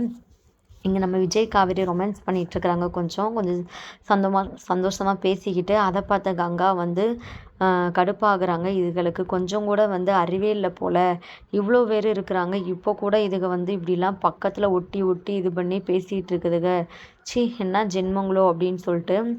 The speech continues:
அ, இங்க யமுனாவும் இங்க நிவின் கூட கொஞ்சம் முன்ன விட பார்த்தீங்கன்னா, கொஞ்சம் நல்ல, நல்லா பேசிக்கிறாங்க.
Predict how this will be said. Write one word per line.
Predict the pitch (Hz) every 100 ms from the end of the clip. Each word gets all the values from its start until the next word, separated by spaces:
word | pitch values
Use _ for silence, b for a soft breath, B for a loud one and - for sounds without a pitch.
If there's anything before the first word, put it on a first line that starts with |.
| B B B B
அ, | 208 214 208
இங்க | 208 202 202 220 226 208
யமுனாவும் | 175 180 208 220 202 196 220
இங்க | 202 180 185 190
நிவின் | 180 180 202 196
கூட | 185 190 185
கொஞ்சம் | 185 180 180 185 196
முன்ன | 202 180 190
விட | 185
பார்த்தீங்கன்னா, | 196 185 175 170 180
கொஞ்சம் | 196 185 175
நல்ல, | 175 170 185 180
நல்லா | 175 170 180
பேசிக்கிறாங்க. | 175 180 185 180 175 170